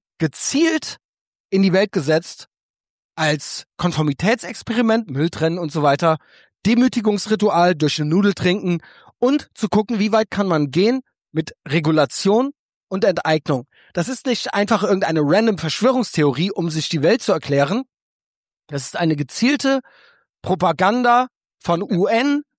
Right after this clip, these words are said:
von den Staaten, von der E U, weitergesponnen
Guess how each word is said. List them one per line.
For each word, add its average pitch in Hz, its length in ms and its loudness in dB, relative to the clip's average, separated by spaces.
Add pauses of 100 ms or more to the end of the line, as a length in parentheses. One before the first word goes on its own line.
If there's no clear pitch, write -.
(300)
von 175 220 -2
den 151 140 0
Staaten, 247 640 0 (340)
von 175 140 -2
der 165 200 0
E 160 200 -2
U, 277 320 2 (260)
weitergesponnen 233 840 0